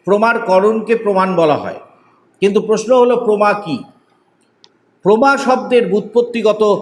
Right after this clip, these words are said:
অর্থ হলো প্রকৃষ্ট জ্ঞান। প্রপূর্বক মা ধাতুর অর্থ প্রকৃষ্ট জ্ঞান বা যথার্থ জ্ঞান।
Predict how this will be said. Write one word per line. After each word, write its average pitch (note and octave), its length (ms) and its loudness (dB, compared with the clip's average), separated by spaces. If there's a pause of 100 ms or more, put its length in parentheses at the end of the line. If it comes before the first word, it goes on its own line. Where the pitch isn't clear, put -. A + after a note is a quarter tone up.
(220)
অর্থ E3+ 300 -2
হলো G3+ 360 0
প্রকৃষ্ট G3 680 -6
জ্ঞান। C#3+ 260 -2 (1160)
প্রপূর্বক A3 920 0 (260)
মা F#3+ 380 0
ধাতুর G3 560 -4
অর্থ E3+ 300 -4 (600)
প্রকৃষ্ট G3+ 500 -2
জ্ঞান G3+ 400 -2
বা F#3 120 2
যথার্থ E3 480 -4
জ্ঞান। G2 240 -8